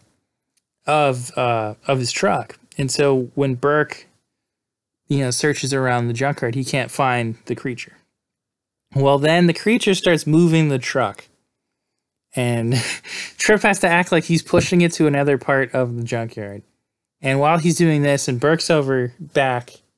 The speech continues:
there, he's searching for stuff, and Trip's all the way across the junkyard. Well, he runs into Meredith. Meredith has brought him some flashcards,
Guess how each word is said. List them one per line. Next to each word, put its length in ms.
there, 300
he's 360
searching 300
for 80
stuff, 320
and 120
Trip's 360
all 220
the 40
way 80
across 300
the 60
junkyard. 440
Well, 140
he 60
runs 260
into 140
Meredith. 520
Meredith 460
has 160
brought 220
him 100
some 180
flashcards, 720